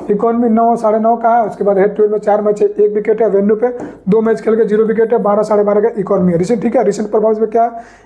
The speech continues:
एक, एक, ज़ीरो, ज़ीरो, दो। नटराजन तो यहाँ पर बहुत बेकार मतलब स्थिति है, अच्छा खासा नहीं है। चार मैच हेड टू हेड में भी एक ही wicket लिए, मतलब ज़्यादा प्रभाव तो नहीं डाल पा रहे मुंबई के खिलाफ, मगर हाँ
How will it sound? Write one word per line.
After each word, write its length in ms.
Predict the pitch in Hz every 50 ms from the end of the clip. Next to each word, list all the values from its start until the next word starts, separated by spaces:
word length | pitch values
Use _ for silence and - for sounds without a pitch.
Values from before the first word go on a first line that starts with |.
| _ -
एक, 720 | 240 226 240 247 247 254 254 254 262 254 - - 226 - 214
एक, 380 | 220 240 247 254 247 247 - 190
ज़ीरो, 360 | 180 214 220 226 233 240 240
ज़ीरो, 300 | 202 208 220 226 240 233
दो। 180 | 208 180 190 165 - - - - _ _ -
नटराजन 400 | 165 185 185 190 190 185 208 208
तो 80 | 202 196
यहाँ 140 | 196 202
पर 80 | 196 208
बहुत 280 | 175 170 190 202 196 -
बेकार 280 | 170 165 165 196 190 180
मतलब 240 | 180 170 180 180 165
स्थिति 260 | - - 156 - 165
है, 80 | 160 185
अच्छा 260 | 165 147 - - 165
खासा 220 | 147 160 151 170 160
नहीं 180 | 160 170 165
है। 140 | 170 185 185 - - - - - -
चार 240 | - 196 190 196 190
मैच 220 | 185 185 185 185 156
हेड 160 | 175 185 180
टू 100 | 190 185
हेड 80 | 185 185
में 80 | 180 180
भी 120 | 190 185 185
एक 140 | 175 170 -
ही 60 | 190 185
wicket 300 | 175 175 165 175 170 170
लिए, 180 | 165 165 180 185
मतलब 420 | 185 170 180 190 190 185 - - - - - - _ _ _ 196
ज़्यादा 300 | 175 165 190 190 202 202
प्रभाव 340 | 196 202 202 190 175 180 196
तो 100 | 196 - 196
नहीं 220 | 190 185 185 226 220
डाल 160 | 226 214 196
पा 140 | - 208 196
रहे 140 | 196 185 196
मुंबई 260 | 190 190 185 185 190
के 80 | 185 180
खिलाफ, 240 | - 185 202 202 202
मगर 220 | 208 208 208 220 202
हाँ 360 | 180 180 180 - - -